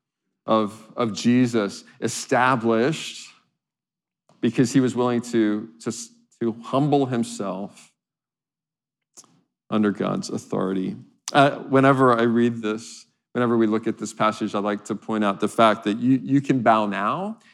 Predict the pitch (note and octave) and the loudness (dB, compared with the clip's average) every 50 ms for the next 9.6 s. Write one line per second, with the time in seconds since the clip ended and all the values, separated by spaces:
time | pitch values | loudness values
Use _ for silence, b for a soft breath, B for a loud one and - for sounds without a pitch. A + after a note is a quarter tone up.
0 | b b b A#2 A#2+ A#2+ A#2 B2 A#2+ A#2+ B2+ B2 A2+ A#2+ A2+ A2+ A2+ A2 A#2 B2 | b b b 0 0 2 2 0 0 0 -2 2 4 6 6 6 4 2 0 0
1 | B2+ A2+ G2 F#2+ F#2 F#2 G#2 A2+ A#2+ _ _ _ _ _ _ _ _ - A#2 A2+ | 0 0 0 -2 -6 -8 -10 -12 -16 _ _ _ _ _ _ _ _ 0 0 0
2 | - - C3 A2+ G2 - - - C3+ C3 A#2+ G#2 F#2 A2+ G#2+ G2+ F#2 E2 - - | 2 0 -2 -2 -2 -2 0 2 2 2 2 2 2 2 2 2 2 -2 -4 -10
3 | - - - _ _ _ _ - G#2 G2 G2 F2+ F2 E2+ - - _ _ _ _ | -14 -16 -20 _ _ _ _ -10 -8 -8 -8 -8 -10 -12 -14 -18 _ _ _ _
4 | _ _ _ _ _ _ _ _ _ _ _ _ _ _ _ _ _ _ _ _ | _ _ _ _ _ _ _ _ _ _ _ _ _ _ _ _ _ _ _ _
5 | _ _ _ _ _ _ _ _ _ _ _ _ _ _ _ _ _ _ _ _ | _ _ _ _ _ _ _ _ _ _ _ _ _ _ _ _ _ _ _ _
6 | - - C#3 B2+ A#2+ A#2 A#2 A2+ A2 A2 - - - - _ _ _ _ _ _ | -4 2 4 4 6 6 4 4 2 0 -4 -10 -20 -20 _ _ _ _ _ _
7 | _ _ _ _ _ _ _ _ _ _ - - - - C#3+ D#3+ F#3 G3 F#3 D3+ | _ _ _ _ _ _ _ _ _ _ -18 -8 -2 2 4 4 4 4 4 6
8 | C3+ B2 A#2+ A#2 - - - - - C3 A#2 B B B - - D3 C#3 D3 D3+ | 6 6 4 2 0 -2 -4 -4 -6 -8 -10 B B B -4 0 2 2 4 2
9 | C#3+ C#3+ B2+ B2+ A2+ - - - C#3 C3+ C#3 B2+ | 2 2 0 0 0 0 0 0 2 2 2 0